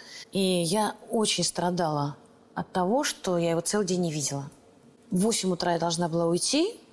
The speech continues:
в одиннадцать я приходила домой. И в восемь я уже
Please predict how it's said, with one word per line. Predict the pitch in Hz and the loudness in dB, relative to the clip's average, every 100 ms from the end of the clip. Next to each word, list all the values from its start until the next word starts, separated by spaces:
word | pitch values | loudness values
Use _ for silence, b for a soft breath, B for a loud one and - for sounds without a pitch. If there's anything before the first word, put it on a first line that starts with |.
| - - | -14 -4
в | 175 | -2
одиннадцать | 160 214 262 - | 0 0 0 -2
я | 196 | -4
приходила | 185 - 196 180 185 | -2 -2 0 0 0
домой. | 165 151 139 135 - - - - - | -2 -2 -4 -6 -12 -20 -20 -20 -4
И | 220 214 202 | 0 2 4
в | 175 | 2
восемь | 208 311 233 | 2 2 2
я | 196 190 | 2 2
уже | 190 170 185 175 160 | 2 2 2 2 2